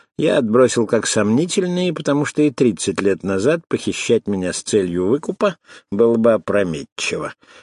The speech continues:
А в нынешнем возрасте я и подавно никому не нужен, чтобы за меня еще платить с ужасом лишний раз увидеть. На тюремную камеру даже в Швейцарии эта комната не походила.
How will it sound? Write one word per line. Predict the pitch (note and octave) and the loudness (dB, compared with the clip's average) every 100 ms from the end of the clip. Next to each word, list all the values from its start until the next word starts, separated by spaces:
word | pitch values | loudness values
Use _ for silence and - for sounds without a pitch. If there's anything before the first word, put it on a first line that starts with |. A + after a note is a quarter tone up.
| _ | _
А | D#3 | 0
в | D#3 | 2
нынешнем | G3+ G#3 E3 C#3 C3+ | 2 2 0 0 2
возрасте | B2+ B2 G#2+ G#2 - | 4 4 4 0 0
я | A#2 C#3 C3 | 2 2 2
и | |
подавно | C3 A#2+ G#2 F2 F2 | 2 4 4 2 0
никому | F2+ E2+ F#2+ F#2 | -2 -2 0 0
не | G2+ | 0
нужен, | D3 F#3+ D#3 B2+ | 0 0 -2 -4
чтобы | - G#2+ G2 | -4 -2 0
за | G#2 | 2
меня | A2 A#2+ | 4 4
еще | A2+ - G#2 - | 2 0 -4 -2
платить | F2+ G#2 - - C3+ | 0 0 0 -6 -4
с | - - | -4 0
ужасом | A2 G2+ G2 - A2 F#2 | 0 2 0 0 0 0
лишний | E2+ G2 - G2 F#2+ | -2 -2 -2 -2 0
раз | F#2 - | 0 0
увидеть. | G2+ G2 E2 C#2 - - - - _ - _ _ | -2 -2 -6 -8 -12 -12 -16 -16 _ -20 _ _
На | F2+ | -6
тюремную | E2 G#2+ C3 A#2+ G#2 F#2 E2 | 0 2 4 2 2 0 0
камеру | B2+ D3+ D3 C3+ | 0 2 2 2
даже | F#2+ F2 | 2 0
в | E2 | -2
Швейцарии | - D#2+ E2 - - A#2 C#3+ D3 C#3+ - _ _ _ | -6 -4 -4 -4 -2 0 2 2 0 -4 _ _ _
эта | F#2 F2 | -4 -2
комната | - G#2 A#2 A2 - | 0 0 2 0 -2
не | F2 E2+ | -2 -4
походила. | E2 D#2+ - C#2+ - - G#2 | -4 -6 -6 -8 -10 -12 -14